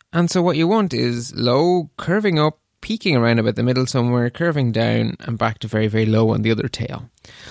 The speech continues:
So two long tails and a pointy bit in the middle. Not pointy, sort of a, a nice gentle up and down hillock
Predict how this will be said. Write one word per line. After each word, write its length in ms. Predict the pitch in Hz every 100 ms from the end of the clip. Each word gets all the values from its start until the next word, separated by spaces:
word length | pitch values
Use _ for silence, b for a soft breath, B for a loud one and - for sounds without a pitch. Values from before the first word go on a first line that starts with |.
| B
So 160 | - 127
two 220 | - 269
long 260 | 220 143 123
tails 320 | 131 127 123
and 140 | 117
a 140 | 117 117
pointy 320 | - 110 104
bit 140 | 113
in 60 | -
the 80 | 107
middle. 300 | - - - -
Not 240 | 139 165
pointy, 440 | 110 104 104 117 131 -
sort 200 | - 104
of 100 | 104
a, 100 | 107 - -
a 80 | 117
nice 180 | 113
gentle 400 | - 117 110 113 113
up 240 | 117 -
and 120 | 107 107
down 320 | 110 110 110
hillock 500 | 92 117 107 -